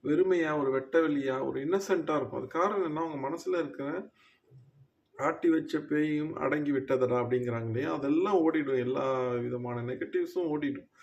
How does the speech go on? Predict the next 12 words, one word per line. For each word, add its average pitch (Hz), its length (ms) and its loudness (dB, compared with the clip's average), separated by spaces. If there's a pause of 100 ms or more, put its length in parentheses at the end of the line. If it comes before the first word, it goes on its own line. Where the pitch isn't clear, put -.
(380)
அப்போ - 300 0
உங்க 170 140 4
மனசு 156 340 -2
அமைதியாகுது. 135 720 -2
அப்பதான் 170 580 2
நீங்க 175 200 0
என்ன 143 180 0
பண்றீங்கன்னா, 113 960 -4 (1000)
அந்த 135 280 -2
மனசுல 147 480 -2
நல்லதை 151 580 2 (180)
விதைக்கணும். 120 500 -2